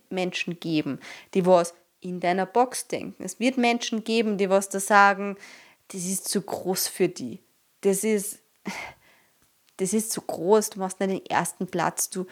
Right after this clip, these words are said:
das ganze Negative, das brauchst du nicht, das bringt dich nicht weiter, das bremst dich nur. Das, wenn Menschen solche Dinge sagen, das geht rein, das geht raus, danke, tschüss, mit dir rede ich nicht mehr über meine Vision.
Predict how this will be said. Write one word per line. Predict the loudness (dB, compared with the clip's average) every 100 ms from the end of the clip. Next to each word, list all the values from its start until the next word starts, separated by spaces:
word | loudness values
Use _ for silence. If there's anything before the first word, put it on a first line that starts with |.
| -16 -20 -20 _ _ _ _ -14
das | -8 -4 -2 -2 4
ganze | 4 4 0
Negative, | -2 0 0 -2 -8 -12 -14 -16 -16
das | -8
brauchst | -4 -4 -4
du | -12
nicht, | -12 -14
das | -10
bringt | -10 -8
dich | -4
nicht | 0 2
weiter, | 2 0 -6
das | -8
bremst | -10 -12 -12 -16
dich |
nur. | -18 -20 _ _ _ _ _ -20 -20 -12
Das, | -10 -4
wenn | -2 -4 -4
Menschen | -2 0 0 -2 0
solche | 0 0 -4
Dinge | -2 -2
sagen, | 2 4 4 2
das | -6 -10
geht | -6 0
rein, | 2 0
das | -4 -4
geht | -4 0
raus, | 2 2 0
danke, | -2 -4 -6
tschüss, | -4 -4 -6
mit | -6
dir | -4 -2
rede | -2 -2
ich | -2 -2
nicht | -2 -2 -2
mehr | 2 2 0
über | -2 -2
meine | -2 -2 -2 -2
Vision. | -2 0 0